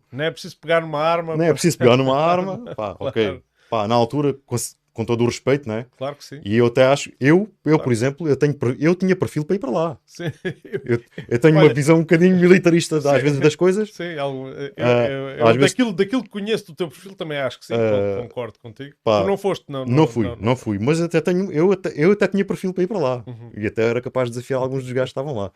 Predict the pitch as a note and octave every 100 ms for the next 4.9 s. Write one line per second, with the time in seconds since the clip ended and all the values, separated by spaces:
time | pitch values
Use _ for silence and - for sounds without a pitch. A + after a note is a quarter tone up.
0 | _ - - - D3 - - - C3 A#2+
1 | B2 G#2+ - - _ - A#2+ B2 C#3 D#3
2 | C3 G#2 F2+ - _ _ _ _ _ -
3 | B2+ B2+ B2 A#2+ - D3+ C#3+ C3 B2+ A2+
4 | _ A2 G#2+ C3+ B2+ A#2 A2 F#2+